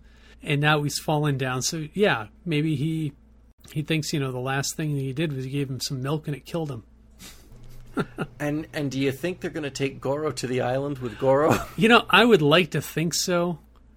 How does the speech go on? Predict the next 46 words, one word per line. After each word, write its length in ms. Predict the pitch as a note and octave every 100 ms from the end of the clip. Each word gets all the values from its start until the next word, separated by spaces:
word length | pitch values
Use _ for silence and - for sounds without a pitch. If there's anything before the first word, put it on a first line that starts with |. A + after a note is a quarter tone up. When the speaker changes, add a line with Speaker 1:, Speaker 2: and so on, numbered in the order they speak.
| -
Speaker 2:
'Cause 200 | C#3+ C#3+
Speaker 1:
But 60 | D#3
Speaker 2:
then 80 | C#3+
he'd 40 | D#3
have 160 | C#3+ -
two 280 | - A3
friends 640 | A3+ - A2+ G#2+ - - - - - - -
Speaker 1:
Yeah, 840 | D3 F#3 F3 D#3 C#3+ C3 B2 A2+ - -
Speaker 2:
who 60 |
Speaker 1:
and 160 | D3 C#3
Speaker 2:
could 100 | C3+
Speaker 1:
a 20 |
Speaker 2:
pick 120 | - D#3
him 40 |
Speaker 1:
bunch 200 | D#3+ D#3+
Speaker 2:
up 80 | C3
Speaker 1:
of 80 | C#3
Speaker 2:
and 120 | A2+
crush 320 | - C3 -
him. 200 | G#2+ F2 - - - -
Speaker 1:
<laughs> 400 | - - - -
Yeah, 420 | C3+ - B2+ A2 - - - - -
and 200 | - D#3
a 40 | C#3
bunch 280 | C#3+ C#3 D3+
of 120 | B2
natives 420 | C3 C3+ B2+ A#2
who 300 | C3+ B2+ A#2+ - -
probably 360 | - D3 C#3 C3
wouldn't 360 | B2 A#2 B2 -
really, 340 | C3+ A#2+ A#2 - - - - -
well, 260 | D#3+ G#3+ A#3
I 60 |
don't 100 | B3
know, 140 | D#3+ A#2
maybe 220 | C3+ D#3+
they 100 | D#3
would 220 | D3 C3 -
Speaker 2:
Yeah. 80 | - - G#3+ - - - - - -
Speaker 1:
deify 260 | C#3+ E3 D3
Speaker 2:
Yeah, 120 | F#4
I 40 | C3+
mean, 140 | -
Speaker 1:
him. 60 | G3
Speaker 2:
they 80 | F#3+
better, 360 | G3+ F#3 D#3